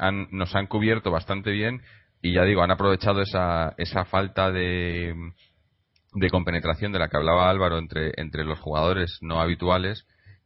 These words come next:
y, y bueno, pues, eh, yo creo que es que es, mm, quizá no, como, como decía Carlos también, quizá no, no hubiera si-, el resultado es un poco abultado en el sentido dos cero, que ha parecido muy claro, pero,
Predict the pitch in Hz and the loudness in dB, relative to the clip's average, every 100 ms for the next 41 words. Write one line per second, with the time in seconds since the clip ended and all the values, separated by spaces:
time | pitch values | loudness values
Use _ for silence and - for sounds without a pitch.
0 | _ 78 80 78 76 76 69 76 82 - | _ -4 -2 -2 -4 -6 -6 -8 -8 -10
1 | - - - 69 69 - 69 87 95 87 | -16 -16 -12 -10 -10 -10 -14 -4 -4 0
2 | 95 101 - 107 - _ - - - 87 | -2 -2 -2 -4 -4 _ -20 -16 -8 -8
3 | - 98 95 - _ - 95 104 104 113 | -6 -10 -10 -14 _ -2 2 4 2 0
4 | - - 92 90 - 92 92 95 110 107 | -2 -4 -2 -2 -4 -2 -2 0 0 0
5 | 104 104 107 110 110 104 104 113 - 101 | 0 -4 -4 -4 -4 -2 -2 -2 -4 -4
6 | 98 101 98 - 98 - _ 85 87 87 | -2 0 -2 -6 -10 -10 _ -4 -4 -4
7 | 87 98 98 101 104 107 101 101 92 110 | 0 0 0 -4 -2 2 2 2 2 4
8 | 110 113 113 98 92 85 95 90 90 - | 4 4 0 -4 -6 -4 -2 0 0 0
9 | 98 101 - - - _ 92 95 90 95 | 0 0 -2 -16 -20 _ 0 2 2 0
10 | 98 92 104 110 98 87 85 | -2 0 0 2 2 2 0